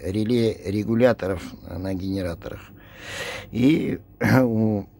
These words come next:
моих подписчиков появи-, э, интерес, оказывается, к этим проблемам есть. Поэтому давайте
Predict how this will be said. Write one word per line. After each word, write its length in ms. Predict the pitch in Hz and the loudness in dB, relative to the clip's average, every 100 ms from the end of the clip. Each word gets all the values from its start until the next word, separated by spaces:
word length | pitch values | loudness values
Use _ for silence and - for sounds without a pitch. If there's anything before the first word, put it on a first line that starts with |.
| - | -6
моих 320 | 104 113 101 | 0 2 2
подписчиков 640 | 123 - 165 143 - 113 - | -2 0 0 0 0 -2 0
появи-, 360 | 113 117 131 | 2 4 2
э, 340 | - 95 80 73 - | -2 -4 -4 -6 -8
интерес, 580 | 113 101 127 123 101 - - | -6 0 4 6 4 0 -4
оказывается, 680 | - 110 101 101 98 - 90 - - - - - - - - | 0 2 2 0 -2 -4 -6 -12 -20 -20 -20 -20 -20 -20 -2
к 40 | 123 | 0
этим 240 | 117 98 | 2 0
проблемам 480 | 113 113 120 123 131 | 2 4 4 6 6
есть. 420 | 175 190 - - - - - - | 6 6 4 -6 -18 -20 -20 -4
Поэтому 380 | 123 131 117 110 | -2 0 0 0
давайте 480 | 123 127 117 87 | 2 2 0 -6